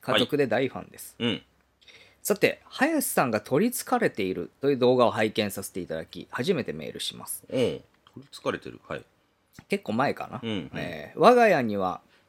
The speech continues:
Speaker 2: 寝ると必ず悪夢を見る部屋、死にたくなる部屋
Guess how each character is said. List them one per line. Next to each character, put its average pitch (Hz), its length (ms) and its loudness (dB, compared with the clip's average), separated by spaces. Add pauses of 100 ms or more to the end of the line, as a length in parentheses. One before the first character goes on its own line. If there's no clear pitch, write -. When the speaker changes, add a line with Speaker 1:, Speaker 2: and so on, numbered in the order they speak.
(160)
Speaker 2:
寝 135 160 6
る 233 140 4
と 233 180 4
必 180 140 -4 (300)
ず 180 200 -6
悪 - 260 -2
夢 170 200 2
を 87 140 0
見 101 180 0
る 85 180 -4
部 107 100 -2
屋、 80 200 -4 (300)
死 - 240 0
に 233 120 4
た 214 140 0
く 190 180 -2
な 180 140 0
る 92 80 -4
部 - 160 -8
屋 85 180 -4